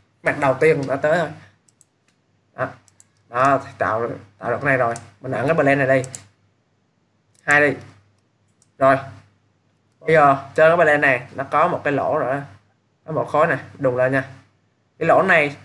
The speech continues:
thì mình không biết là nó đùng tới cái mặt, cái mặt này hay là nó đùng sâu xuống luôn. Nên bây giờ là mình, mình vẽ, à, cho nó đùng tới mặt này thôi nha.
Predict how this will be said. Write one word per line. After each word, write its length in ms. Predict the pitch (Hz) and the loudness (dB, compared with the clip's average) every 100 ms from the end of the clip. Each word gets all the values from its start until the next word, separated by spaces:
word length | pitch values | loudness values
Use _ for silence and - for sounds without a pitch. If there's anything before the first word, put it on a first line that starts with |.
| - | -8
thì 60 | |
mình 160 | 143 143 | -4 -4
không 180 | 170 180 | -6 -2
biết 180 | 220 196 | -2 0
là 300 | 147 135 - - | -2 -2 -6 -8
nó 160 | 175 | -4
đùng 260 | 180 170 143 | -2 -2 -2
tới 120 | 156 | -4
cái 100 | 196 | -2
mặt, 160 | 160 - - - | -4 -4 -16 -6
cái 60 | |
mặt 120 | 160 | -4
này 180 | 139 127 | 0 -2
hay 200 | 127 143 | -2 -4
là 80 | 143 | -2
nó 80 | 151 | -2
đùng 180 | 160 151 - | -2 -6 -6
sâu 260 | 165 151 | -2 -2
xuống 100 | 175 | -2
luôn. 220 | 180 151 - - _ - _ _ - | -2 -4 -8 -20 _ -20 _ _ -4
Nên 140 | 156 | -2
bây 120 | 160 | 0
giờ 160 | 156 143 | 0 2
là 120 | 139 | 2
mình, 200 | 139 139 | 0 0
mình 140 | 135 135 | -2 -2
vẽ, 480 | 113 139 185 170 | 0 0 0 0
à, 380 | 156 156 151 151 - | 0 -2 -2 -6 -4
cho 80 | |
nó 100 | 156 | -2
đùng 360 | 170 147 131 127 - | 0 -2 -4 -10 -2
tới 140 | 175 | 0
mặt 100 | 151 | 2
này 140 | 131 135 | 0 0
thôi 120 | 139 | 0
nha. 180 | 151 | -2